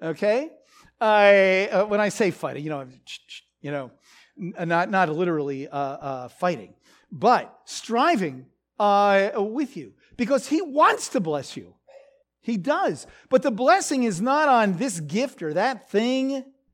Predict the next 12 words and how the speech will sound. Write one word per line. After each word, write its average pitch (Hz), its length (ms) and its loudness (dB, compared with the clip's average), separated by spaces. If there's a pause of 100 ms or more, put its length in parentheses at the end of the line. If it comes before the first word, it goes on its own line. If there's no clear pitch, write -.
(160)
but 190 140 2
it 180 140 -2
is 165 180 -2
on 151 200 -6
the, 143 220 -14
the, 131 440 -12
that 120 220 -20 (180)
intimate 277 500 -2
relationship, 190 1080 -2 (360)
uh, 156 720 2
with 156 360 -6 (160)
God. 131 320 -14